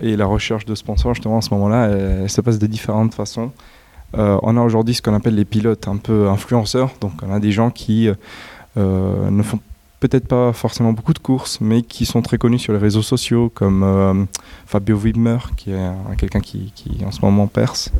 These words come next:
très, très fort. Et donc c'est des gens qui font des vidéos, qui ont énormément de vues, donc énormément d'images.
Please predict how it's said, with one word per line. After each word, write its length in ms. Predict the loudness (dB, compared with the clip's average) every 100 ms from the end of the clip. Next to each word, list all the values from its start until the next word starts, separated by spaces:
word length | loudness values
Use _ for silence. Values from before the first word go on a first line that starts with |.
| -4 -16 -20 -16
très, 120 | -10
très 140 | -4 -2
fort. 300 | 2 0 -2 -16 -18 -18 -20 -20 -16 -8
Et 560 | -2 0 2 0 0 -2
donc 160 | -2 -2
c'est 100 | 0
des 100 | 0
gens 100 | 0
qui 80 | 0
font 100 | -2
des 80 | 0
vidéos, 440 | -2 0 2 2
qui 180 | -2 -4
ont 80 | -2
énormément 480 | 0 2 2 2
de 100 | 2
vues, 240 | 0 0 0
donc 260 | -2 -4
énormément 380 | -6 -2 0 0
d'images. 460 | 0 2 2 0